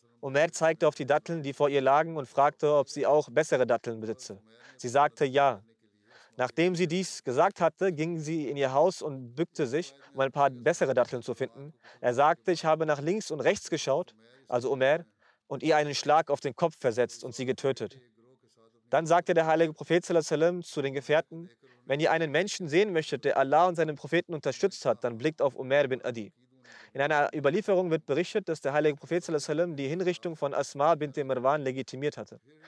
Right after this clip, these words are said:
Daraufhin schwor Hazrat Umair, „Wenn Allah seinen Propheten nach der Schlacht von Badr wohlbehalten nach Medina zurückkehren lässt, dann werde ich selbst Asma töten.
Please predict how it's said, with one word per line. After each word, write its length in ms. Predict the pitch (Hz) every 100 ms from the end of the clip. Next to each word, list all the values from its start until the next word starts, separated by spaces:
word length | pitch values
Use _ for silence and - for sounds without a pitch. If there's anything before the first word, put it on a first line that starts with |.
| - - _
Daraufhin 380 | 135 151 151 180
schwor 300 | - 170 180
Hazrat 260 | 170 156 151
Umair, 400 | 143 151 185 190 _ _
„Wenn 140 | 127 131
Allah 340 | 147 156 185
seinen 260 | 175 170 160
Propheten 500 | - 143 175 - 156
nach 160 | 147
der 120 | 135 143
Schlacht 280 | 165 170
von 160 | - 139
Badr 300 | 151 156 120
wohlbehalten 540 | 143 202 180 170 -
nach 160 | 156 143
Medina 300 | 139 165 160
zurückkehren 520 | - 170 - 135 127
lässt, 260 | 139 165 - - - -
dann 160 | 127
werde 260 | 139 160 160
ich 140 | 139
selbst 320 | 143 165 -
Asma 320 | 123 - 120 117
töten. 380 | 120 107 -